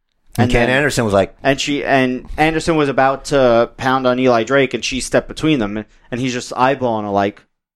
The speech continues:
Speaker 2: "Oh, I see what you're doing. You,
Speaker 1: I know what you're
Speaker 2: I,
Speaker 1: doing."
Speaker 2: I can't hit you, I guess the N W A rules say somewhere.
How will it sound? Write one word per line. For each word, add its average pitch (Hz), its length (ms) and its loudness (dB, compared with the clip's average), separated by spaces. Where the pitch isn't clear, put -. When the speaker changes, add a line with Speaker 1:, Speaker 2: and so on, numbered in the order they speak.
Speaker 2:
"Oh, 104 300 -6
I 101 140 -6
see 113 240 -12
what 90 160 -10
you're 80 160 -18
doing. 80 500 -14
You, 98 200 -10
Speaker 1:
I 92 40 -6
know 120 160 2
what 117 80 -2
you're 113 100 -2
Speaker 2:
I, 127 40 0
Speaker 1:
doing." 104 360 0
Speaker 2:
I 117 140 0
can't 143 400 -4
hit 117 260 0
you, 92 600 -8
I 104 140 -2
guess 98 280 -2
the 107 100 -10
N 98 120 -10
W 98 320 -6
A 95 80 -6
rules 98 320 -10
say 95 300 -4
somewhere. 95 580 -12